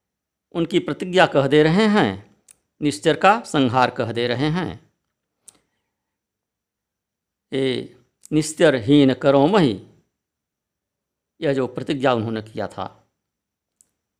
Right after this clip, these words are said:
उसे कह दे रहे हैं। और भगत विपत्ति भंजन, यह कहकर शूर्पणखा, शूर्पणखा का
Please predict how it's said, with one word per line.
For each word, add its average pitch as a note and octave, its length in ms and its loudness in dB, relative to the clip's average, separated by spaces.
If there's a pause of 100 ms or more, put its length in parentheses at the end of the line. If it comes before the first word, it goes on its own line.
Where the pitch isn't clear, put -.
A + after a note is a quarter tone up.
(400)
उसे A#2+ 240 -10
कह C#3+ 180 -4
दे D3 160 -2
रहे C#3+ 200 -2
हैं। C3+ 260 -12 (920)
और F3+ 220 0
भगत E3 460 2
विपत्ति E3+ 460 0
भंजन, B2+ 560 0 (2500)
यह A#3+ 180 6
कहकर D3+ 600 2 (2000)
शूर्पणखा, E3 1080 2
शूर्पणखा D3+ 800 0
का D#3 480 0